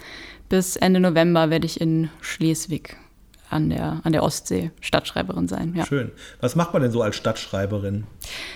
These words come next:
Speaker 1: Das weiß ich auch noch nicht so genau. <laughs> Das ist, äh, meine erste Stadtschreiberinnenstelle. Aber ich habe davor auch schon Aufenthalts-, äh, Stipendien gehabt. Unter anderem in Litauen war ich mal einen Monat. Das ist eigentlich, ähm, dazu gedacht, dass man,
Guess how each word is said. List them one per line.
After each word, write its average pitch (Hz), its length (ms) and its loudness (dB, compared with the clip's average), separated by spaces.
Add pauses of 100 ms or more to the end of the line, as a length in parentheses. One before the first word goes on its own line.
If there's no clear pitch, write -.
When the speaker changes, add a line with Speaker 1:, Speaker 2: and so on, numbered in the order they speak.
Speaker 1:
Das - 220 -6
weiß 180 140 -2
ich - 100 2
auch 247 60 6
noch 285 100 8
nicht 185 160 4
so 185 100 4
genau. 214 220 10 (140)
<laughs> 240 120 8
Das 196 200 6
ist, - 200 2
äh, 190 220 6
meine 190 260 4
erste 190 300 0
Stadtschreiberinnenstelle. 214 1160 0 (560)
Aber - 100 2
ich 175 80 0
habe 196 100 0
davor 180 280 4
auch 175 60 0
schon - 160 0
Aufenthalts-, 180 720 0
äh, 180 260 0
Stipendien 190 540 2
gehabt. 185 400 0
Unter - 240 -4
anderem 175 300 -2
in 170 340 0 (480)
Litauen 190 540 4
war 180 100 4
ich 185 140 -2
mal 175 120 2
einen 180 160 4
Monat. 180 520 4 (140)
Das - 180 -6
ist - 180 -4
eigentlich, 170 600 0
ähm, 165 500 0
dazu - 220 -4
gedacht, 160 340 2
dass 165 140 -4
man, 165 260 0